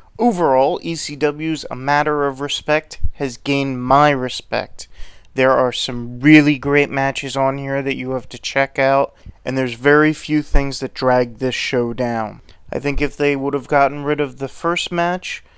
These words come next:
given us the whole second match, and maybe cut out the beginning of the title match where they're coming down to the ring, I think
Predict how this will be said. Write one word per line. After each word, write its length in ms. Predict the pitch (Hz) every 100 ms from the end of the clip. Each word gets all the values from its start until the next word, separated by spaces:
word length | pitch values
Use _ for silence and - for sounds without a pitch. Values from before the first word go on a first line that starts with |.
| - - - - - -
given 280 | 135 156 165
us 240 | 160 -
the 160 | - 143
whole 560 | - - 151 156 160 -
second 480 | - 165 160 160
match, 560 | - 143 147 139 - - - - - -
and 180 | 127 131
maybe 320 | 135 143 143
cut 460 | 135 - 151 151 -
out 300 | 143 143 139 -
the 380 | 131 131 131 117
beginning 840 | 131 123 139 139 143 143 143 143 131 - - -
of 200 | 135 120
the 100 | 135
title 400 | - 147 143 131
match 420 | 123 123 120 -
where 200 | 127 123
they're 200 | 120 123
coming 420 | - 143 131 127
down 300 | 123 127 123
to 160 | 120 131
the 120 | 123
ring, 420 | 117 127 127 123 -
I 80 | 131
think 460 | 127 143 131 -